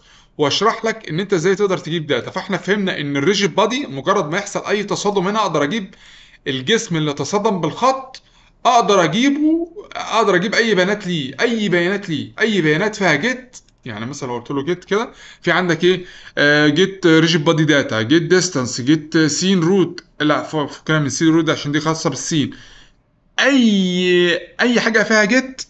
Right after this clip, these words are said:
اقدر اجيبها، او اي ك-، أي يعني جيت اوبجكت، اي حاجه خاصه، انفو خاصه بالاوبجكت اللي اتصدم بال-، بالخط، اقدر اجيب البيانات بتاعته.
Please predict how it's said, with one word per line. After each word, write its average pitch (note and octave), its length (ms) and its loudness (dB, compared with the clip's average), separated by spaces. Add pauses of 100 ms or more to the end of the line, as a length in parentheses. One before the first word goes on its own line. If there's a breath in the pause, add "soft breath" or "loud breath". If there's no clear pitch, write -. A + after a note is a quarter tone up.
اقدر F3 300 4
اجيبها، G3 280 4
او C#3 220 2
اي F3+ 180 0
ك-، F3+ 120 -4
أي C3 320 0
يعني A2+ 160 -2
جيت E3 200 -4
اوبجكت، F3 440 -2
اي F#3 400 0
حاجه F#3 200 -2
خاصه، - 520 -8
انفو E3+ 320 -4
خاصه F#3 360 -4
بالاوبجكت F#3+ 560 -2
اللي C3 140 -2
اتصدم F3+ 420 0
بال-، A#2+ 440 -2
بالخط، B2+ 580 -4
اقدر E3+ 240 2
اجيب D#3 160 0
البيانات C3 340 -6
بتاعته. - 320 -18